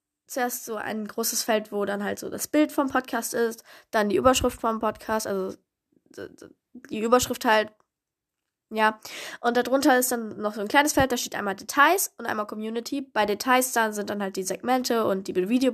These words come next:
äh, die Podcast-Beschreibung. Und dann, äh, bei Community, da könnt ihr dann auf Community gehen, da steht dann Stelle eine Frage. Und da geht ihr rauf und könnt dann einfach eine Frage stellen. Genau. Dann möchte ich noch jemanden grüßen, nämlich einmal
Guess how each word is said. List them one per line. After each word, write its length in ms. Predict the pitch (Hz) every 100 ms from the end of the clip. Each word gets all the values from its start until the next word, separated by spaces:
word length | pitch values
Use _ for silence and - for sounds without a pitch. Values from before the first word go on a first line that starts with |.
| -
äh, 180 | 214 208 196 196 202 208 - - - - _
die 160 | 220 202
Podcast-Beschreibung. 880 | - 269 311 285 311 285 294 330 - _ _ _ _ -
Und 480 | 240 233 220 -
dann, 380 | 240 233 220 208 _ - -
äh, 220 | - 208
bei 380 | - 208 196 180
Community, 640 | 240 240 302 285 294 269
da 300 | 247 208 208 _
könnt 200 | 240 208
ihr 60 | 196
dann 120 | 185
auf 140 | 185
Community 480 | - 196 233 262 262
gehen, 280 | 240 233 226
da 200 | 196 190
steht 260 | - 190
dann 120 | 190 185
Stelle 260 | - 180
eine 200 | 117 147
Frage. 580 | - 202 220 254 294 311 311 _ _ _ - - _
Und 300 | 254 226 226
da 80 | 208
geht 140 | 202
ihr 100 | -
rauf 180 | 269 302
und 80 | 269
könnt 180 | 254
dann 100 | 226
einfach 220 | - 214 240
eine 140 | 247
Frage 280 | - - -
stellen. 240 | - - - _ _ _ _ _ _ _ _ _ _
Genau. 200 | 302 214 - _ - - - _ _
Dann 180 | 269 320
möchte 220 | 415 339
ich 60 | 320
noch 80 |
jemanden 340 | 302 294 277 277
grüßen, 300 | 240 254 277
nämlich 180 | 277 311
einmal 200 | 277